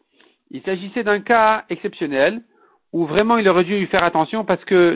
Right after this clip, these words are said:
tous les gens avaient le droit de poser là-bas leur cruche, c'était à côté de, de l'huile, une usine d'huile, et donc, euh, c'était normal de poser là-bas les cruches. Là-bas, c'est sûr qu'il aurait dû faire attention, mais sinon, peut-être qu'il aurait été pas tour. La Gemara ouvre un nouveau sujet.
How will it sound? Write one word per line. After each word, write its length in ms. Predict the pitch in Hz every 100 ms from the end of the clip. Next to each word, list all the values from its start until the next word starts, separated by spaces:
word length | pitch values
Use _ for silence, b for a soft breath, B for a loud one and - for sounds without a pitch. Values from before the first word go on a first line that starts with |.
| 165
tous 100 | 214
les 120 | 202
gens 140 | 202
avaient 160 | 185 170
le 60 | 156
droit 180 | 170
de 80 | 185
poser 240 | 175 170 170
là-bas 180 | 147
leur 180 | 127 127
cruche, 320 | - 220 220 175
c'était 160 | 165
à 60 | 151
côté 260 | 156 143 147
de, 200 | 135 127
de 140 | 131
l'huile, 440 | 127 185 220 143 - b b b b
une 140 | 135
usine 240 | 151 156 175
d'huile, 400 | 135 202 226 160 - _ _ b _ -
et 100 | 160
donc, 340 | 156 214 208
euh, 240 | 180 151 151
c'était 160 | 175 185
normal 240 | 180 202
de 60 | 190
poser 220 | 185 175
là-bas 160 | 160 143
les 100 | 135
cruches. 220 | - 190
Là-bas, 280 | 180 180 208
c'est 100 | 190
sûr 100 | -
qu'il 140 | 180
aurait 100 | 170
dû 100 | 165
faire 120 | 170 151
attention, 360 | 143 139 120
mais 140 | 131 143
sinon, 240 | 208 254
peut-être 180 | 208 -
qu'il 100 | 175
aurait 140 | 156
été 120 | 156
pas 120 | 139 123
tour. 220 | - - _ _ _ _ _ b b b b b b b b b b _ _ _ _ -
La 140 | 151
Gemara 240 | 214 240
ouvre 140 | 240 226
un 60 |
nouveau 220 | 226 220 220
sujet. 460 | 202 156 160 214